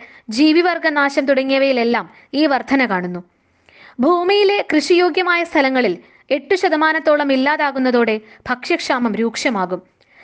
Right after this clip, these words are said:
കാലാവസ്ഥാ പ്രതിസന്ധി നേരിട്ട് ബാധിക്കാൻ പോകുന്ന പ്രദേശങ്ങളിലാണ് ഭൂമിയിലെ മൊത്തം ജനസംഖ്യയുടെ നാൽപത് ശതമാനം, അതായത് മുന്നൂറ്റി അൻപത് കോടി ജനങ്ങളും ജീവിക്കുന്നത്.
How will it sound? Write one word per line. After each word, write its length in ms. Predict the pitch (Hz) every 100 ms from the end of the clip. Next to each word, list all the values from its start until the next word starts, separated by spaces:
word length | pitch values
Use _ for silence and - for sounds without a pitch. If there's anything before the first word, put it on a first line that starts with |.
| - -
കാലാവസ്ഥാ 560 | 254 262 269 285 311
പ്രതിസന്ധി 640 | 285 262 254 285 254 262 -
നേരിട്ട് 400 | 233 233 277 302
ബാധിക്കാൻ 520 | 277 240 277 285 269
പോകുന്ന 340 | 262 247 247 233
പ്രദേശങ്ങളിലാണ് 880 | 240 233 247 285 254 240 220 190 165 - - -
ഭൂമിയിലെ 560 | 262 262 302 285 247 226 - -
മൊത്തം 380 | 233 247 320 311
ജനസംഖ്യയുടെ 760 | 269 262 277 247 254 226 214 208 208
നാൽപത് 540 | 220 226 254 285 294
ശതമാനം, 580 | 294 254 233 233 220 190 - _ -
അതായത് 420 | 196 208 208 202 - - -
മുന്നൂറ്റി 400 | 262 277 294 302
അൻപത് 440 | 226 247 277 330
കോടി 220 | 285 254
ജനങ്ങളും 560 | 233 233 220 226 220 208
ജീവിക്കുന്നത്. 580 | 208 196 190 180 170